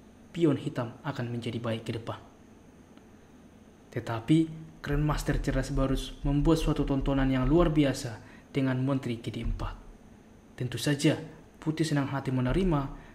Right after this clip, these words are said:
dan setelah pion memukul kembali mengancam, di sini menteri, menteri berpindah ke A tiga dan D tiga. Kita lihat, lagi-lagi gajah ini akan hilang. Roka dipanjang,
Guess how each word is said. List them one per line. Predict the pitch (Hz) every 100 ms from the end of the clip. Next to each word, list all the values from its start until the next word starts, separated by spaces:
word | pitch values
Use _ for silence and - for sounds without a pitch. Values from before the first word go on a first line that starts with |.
| -
dan | 120
setelah | 107 123 110
pion | - 131
memukul | 123 139 160 170
kembali | 160 151 143
mengancam, | 139 135 151 160 165 135 - - - - -
di | 143
sini | - 127
menteri, | 127 170 160 151 156 - - -
menteri | 143 139 127
berpindah | 123 - 117 113
ke | -
A | 156
tiga | 165 147 135 120 - -
dan | 127 117 -
D | 117 113
tiga. | 120 113 - - - - - - - - -
Kita | - 175
lihat, | 160 131 -
lagi-lagi | 135 127 131 131
gajah | 120 123 127
ini | 131 135
akan | 123 120
hilang. | 127 120 110 - - - - - -
Roka | 190 196 170
dipanjang, | 156 139 127 117